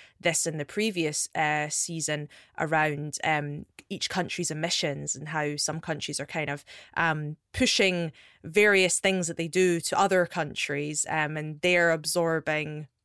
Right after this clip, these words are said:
essentially <laughs> the same stuff, but it's going in a different calculation and not making any difference. But one country looks better than another and gets to tick the box of hitting a target. And again, it's that simplification or these sort of pseudo targets that, um, that can then really muddy the waters there. Fatima, I'd love to bring you in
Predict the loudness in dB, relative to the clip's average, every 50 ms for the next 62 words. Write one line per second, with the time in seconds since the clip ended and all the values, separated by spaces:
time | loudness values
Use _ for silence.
0 | _ _ -10 -6 -4 -2 0 0 0 0 0 -2 0 -2 0 4 6 6 6 6
1 | 2 -2 -8 -16 -16 -6 0 2 2 6 6 6 6 6 4 4 4 4 4 4
2 | 2 -2 -4 -4 -2 0 2 2 2 2 2 0 -2 -2 -4 -4 -4 -6 -6 -4
3 | 0 0 0 0 0 -2 -2 -2 0 -2 -2 -2 -2 -4 -4 -6 -6 -4 -4 -4
4 | -4 -6 -8 -8 -8 -8 -8 -6 -4 -4 -4 -4 -2 -4 -4 -4 -4 -4 -4 -6
5 | -6 -6 -6 -6 -6 -6 -6 -8 -8 -8 -6 -6 -6 -6 -8 -6 -6 -6 -6 -6
6 | -8 -10 -10 -8 -6 -4 -4 -4 -4 -4 -6 -6 -6 -8 -8 -8 -8 -10 -10 -10
7 | -10 -10 -10 -10 -8 -8 -8 -8 -8 -12 -10 -10 -10 -8 -8 -10 -8 -4 0 0
8 | 0 0 0 -2 -4 -4 -4 -6 -6 -2 0 0 2 0 0 -4 -6 -6 -2 0
9 | 0 0 0 0 -2 -2 -4 -8 -12 -10 -6 -2 -2 -2 -2 -2 -6 -6 -8 -8
10 | -6 -6 -6 -4 -4 -4 -4 -6 -8 _ -20 -20 -20 -20 -20 -20 -20 _ -6 -4
11 | 0 2 4 2 2 2 0 -2 -2 -2 0 2 4 4 4 2 0 -2 -2 -2
12 | -2 -6 -6 -4 -4 -6 -4 -2 -2 -4 -4 -4 -6 -8 -10 -12 -14 _ _ _
13 | _ _ _ -6 -6 -4 -4 -4 -4 -4 -4 -6 -8 -8 -6 -6 -4 -4 -4 -4
14 | -4 -4 -4 -4 -4 -4 -4 -6 -6 -4 -4 -4 -4 -4 -6 -6 -4 -4 -4 -4
15 | -2 -2 0 0 0 0 0 -2 -2 -2 -2 -4 -4 -4 -2 -2 -2 0 0 0
16 | 0 0 0 -2 -4